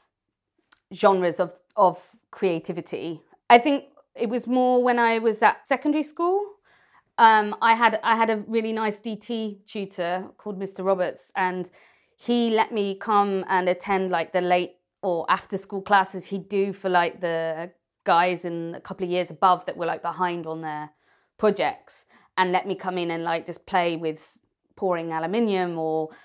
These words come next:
making something in wood or making animatronics. Or, so I think that was when I properly started to kind of become more interested in design as a, as a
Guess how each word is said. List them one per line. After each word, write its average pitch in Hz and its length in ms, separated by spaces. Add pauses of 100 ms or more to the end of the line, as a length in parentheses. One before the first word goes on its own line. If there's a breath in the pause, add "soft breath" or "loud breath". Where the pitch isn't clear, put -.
(280 soft breath)
making 196 280
something 180 260
in 185 140
wood 196 420
or 175 120
making 175 400
animatronics. 170 1000
Or, 160 360 (200)
so 190 380
I 208 100
think 220 380 (200)
that 220 200
was 233 160
when 208 120
I 190 100
properly 185 580
started 185 500
to 165 120
kind 175 200
of 165 260 (1700)
become 226 320
more 208 160
interested 196 480
in 185 280
design 185 760 (100)
as 180 200
a, 160 560
as 180 200
a 156 500